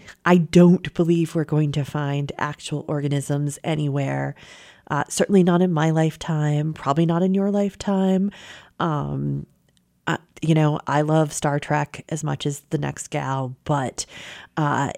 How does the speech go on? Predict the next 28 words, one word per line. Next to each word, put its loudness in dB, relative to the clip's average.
if 4
we're 8
going 6
to 2
find 2
any 0
life, -4
at -2
least 0
in, 0
uh, -4
especially -2
in -6
the -6
sort -2
of, -4
uh, -6
local 0
neighborhood, 0
it's 0
almost 0
certainly -2
going -2
to -4
be -8
microscopic. -10
And 2
it 0